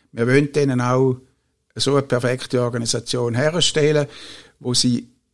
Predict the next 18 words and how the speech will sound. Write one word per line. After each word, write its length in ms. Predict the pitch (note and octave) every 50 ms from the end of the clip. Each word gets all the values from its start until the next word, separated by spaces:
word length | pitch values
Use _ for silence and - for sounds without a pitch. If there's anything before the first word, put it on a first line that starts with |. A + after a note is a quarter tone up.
| _ _ _ _ _
das, 380 | - C3+ - - - - - _ _ _ _ _ _ _ _
irgendwie, 240 | - C#3 D3+ D3+ C3+
sag 140 | B2+ - C#3+
ich 60 | C#3+
jetzt, 120 | C#3 - -
ein 40 |
bisschen 120 | - C3+ C3
das 160 | C3 B2+ -
Olympia-Feeling 880 | C3 B2 C3 D3 D3+ D3 - - C#3+ B2 - - C3+ C3+ C3+ C#3 C3+ B2
überkommen. 540 | A2+ A#2+ A#2 - A2+ - A2+ G#2 G#2 G2 A2
Also 320 | A#2 A2 A2+ - B2 A#2+ A#2+
wir 220 | B2+ C3 B2+ C3
haben, 140 | C3+ C3 -
alle 260 | - A#2+ C3+ D#3+ -
Sportstätten 760 | C3+ - - B2+ C3 D3+ - - - C#3 C3 C3+ - - C3
haben 180 | C3 C#3 C#3 C3+
gleich 300 | - B2 B2+ C3+ B2+ -
ausgesehen. 600 | B2 B2+ C3 B2+ - - - - A#2 A#2+ B2+ B2